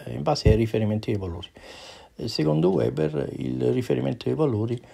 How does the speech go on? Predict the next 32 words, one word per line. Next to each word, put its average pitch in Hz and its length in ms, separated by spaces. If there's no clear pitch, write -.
non 147 280
compromette 127 840
la 104 120
scientificità 110 880
della 101 280
ricerca, 98 840
ma 147 260
soltanto 147 880
la 160 100
scelta 107 460
dei 107 120
fenomeni. 92 520
E - 120
in 135 180
tal 165 260
caso, 113 960
eh, 110 400
lo 123 100
scienziato 131 600
non 139 200
valuta, 113 560
valuta 117 520
ma 131 140
spiega. - 560
Eh, - 80
secondo 156 440
Weber, 135 420
infatti, 120 540
la 107 100
scienza 117 760
deve 107 200
essere 110 480